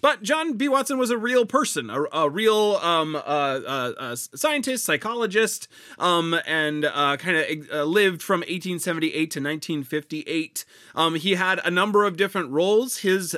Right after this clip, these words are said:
his science was the field of behaviorism, um, and the kind of psychology of discipline and consequences and how that affects, um, your engagement with emotions and, and actions. And he thought he could control quite a bit of that,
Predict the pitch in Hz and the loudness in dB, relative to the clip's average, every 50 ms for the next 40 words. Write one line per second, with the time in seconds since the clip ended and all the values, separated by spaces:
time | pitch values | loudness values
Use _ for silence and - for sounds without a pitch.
0 | - 143 143 180 185 190 190 175 160 151 - - - - 196 185 190 185 180 180 | -8 -2 0 2 2 2 2 0 -6 -8 -8 -8 -4 0 0 2 2 2 0 0
1 | 175 170 - - 156 160 156 156 147 131 123 143 147 139 127 - 180 165 160 139 | -2 -2 -6 -4 0 2 2 2 0 -2 -4 -4 -4 -4 -4 -2 -2 0 0 0
2 | 139 127 117 143 127 131 156 185 175 196 196 208 220 220 277 330 370 403 - - | -4 -6 -6 -8 -4 -4 -2 -2 -2 -2 0 0 0 0 0 -2 -4 -8 -12 -18
3 | - - - - - - 165 165 165 156 156 151 151 156 156 - - 156 156 156 | -20 -20 -20 -20 -8 -2 0 2 2 4 2 2 2 0 -2 -2 0 0 0 0
4 | 151 147 143 143 143 139 143 - 175 156 143 131 - 151 139 - - 165 165 156 | 0 0 0 0 0 -2 -4 -6 -4 -4 -4 -2 -2 -4 -4 -4 -2 -2 -2 0
5 | 147 156 151 143 135 139 202 190 - 202 185 - 190 202 190 185 180 180 180 175 | 2 2 2 0 0 0 -4 -4 -4 -6 -8 -4 -2 -2 0 0 -2 -2 -4 -4
6 | - 139 135 117 117 113 - 196 202 190 - - - 190 196 165 170 180 180 180 | -4 -4 -4 -4 -6 -8 -6 -6 -6 -6 -6 -4 -4 -4 -4 -2 -2 -2 -2 -2
7 | 180 165 170 147 139 139 123 151 165 151 151 139 127 123 - - 190 - - - | -2 -4 -4 -4 -4 -2 -2 -2 -2 0 -2 -2 -2 -4 -6 -8 -10 -10 -8 -8
8 | - - - - - - - - - - 156 147 143 143 139 139 139 151 147 147 | -8 -8 -8 -10 -14 -20 -20 -8 -4 -2 0 0 0 -2 -2 0 2 2 4 4
9 | 143 143 139 - 147 147 135 156 151 147 131 143 147 127 131 120 117 123 147 214 | 4 2 0 -2 -4 -4 -2 0 -2 -2 -2 -4 -6 -6 -8 -8 -4 0 2 2
10 | 240 214 - - 202 190 190 185 180 175 165 - - - 139 143 135 135 135 135 | 2 2 0 -2 -2 -2 -2 -4 -6 -6 -6 -8 -8 -6 -4 -4 -4 -4 -4 -4
11 | 131 131 131 - 139 139 135 123 - 143 160 156 - - - 160 151 143 135 135 | -4 -4 -4 -4 -4 -4 -4 -4 -2 -2 -2 -2 -2 -4 -6 -6 -6 -4 -4 -6
12 | 127 120 180 160 151 143 123 143 123 117 - 120 123 - - 180 180 175 170 151 | -4 -2 0 0 0 0 -4 -6 -8 -8 -10 -12 -10 -6 -2 0 0 0 0 -2
13 | - - 170 170 - - - 123 156 160 160 147 151 147 - - - - | -4 -2 -2 -2 -2 -4 -4 -2 0 0 0 0 0 0 -2 -2 -4 -8